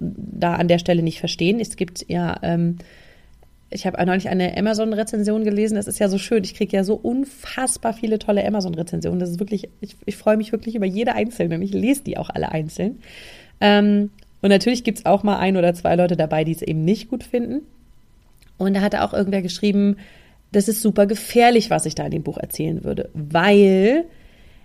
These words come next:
es würde den Menschen vorgaukeln, sie seien ja selbst schuld an ihrer Misere. Und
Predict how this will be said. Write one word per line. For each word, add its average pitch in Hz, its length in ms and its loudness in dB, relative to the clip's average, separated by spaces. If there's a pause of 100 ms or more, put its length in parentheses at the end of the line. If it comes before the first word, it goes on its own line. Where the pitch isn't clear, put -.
es 190 360 2
würde 247 280 4
den 190 200 4
Menschen 202 420 0
vorgaukeln, 180 1300 0
sie 175 260 -2
seien 190 340 0
ja 190 160 2
selbst 175 440 0
schuld 240 640 2
an 165 140 -4
ihrer 156 260 -4
Misere. 151 540 -6 (2500)
Und 208 260 4